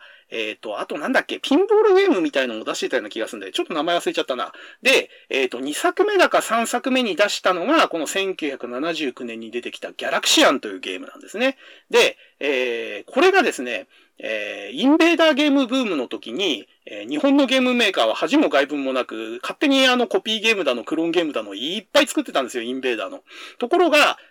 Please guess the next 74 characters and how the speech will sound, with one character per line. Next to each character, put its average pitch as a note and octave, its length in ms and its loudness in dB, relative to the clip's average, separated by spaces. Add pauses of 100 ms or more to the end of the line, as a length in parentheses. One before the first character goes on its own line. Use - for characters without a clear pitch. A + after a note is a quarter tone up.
ナ A3 160 2
ム D#4+ 100 6
コ - 120 0
は A#2+ 100 6
で A2 100 -10
す A#2+ 100 -14
ね、 A#2+ 260 -6
そ - 120 -6
の C#4 80 4
辺 C#4 140 4
ち D4+ 60 -4
ょ - 20 2
っ - 40 -2
と - 100 -4
権 C4 220 0
利 C#4 120 0
関 C#4 200 2
係 C3 160 -2
割 C3+ 240 -2
と G#3+ 120 0
お D3 100 2
堅 - 240 0
く A3 380 -6
考 - 140 -6 (180)
え D#3 60 0
る A#2 100 -6
会 B2+ 180 -6
社 C3+ 140 -4
だ C3 80 -4
っ - 80 -10
た A2 120 -8
の - 120 -14
か、 A#2+ 300 -4 (260)
え G#2+ 180 -10
ー G#2 60 -14
と、 G#2 320 -6
ア D4 60 0
タ A3+ 120 2
リ E4 100 2
と D3+ 120 -2
の A#2 100 -8
ね、 A#2 140 -8
関 F#3+ 220 -6
係 F#3+ 140 0
が F3+ 100 0
深 - 180 -2
か F3+ 100 2
っ - 60 -12
た A2+ 120 -4
っ - 60 -10
て - 80 -8
い - 20 -8
う G#2 40 -14
の G2 60 -16
も G2+ 120 -10
あ G2+ 40 -8
っ - 40 -20
て、 A#2+ 360 -6 (260)
あ G#2 180 -8
の G#2 100 -14
ー、 G2 40 -12 (1080)
ア C4 120 -2
タ F4 120 4
リ A#3 100 0
が A#2+ 160 0
ね、 A#2 160 -6
コ - 160 -12
ピ G#3+ 160 -6
ー G#3 40 -6
ゲ A3 100 2
ー F3+ 60 -2
ム A#2+ 80 -6
い - 40 -12
っ - 20 -16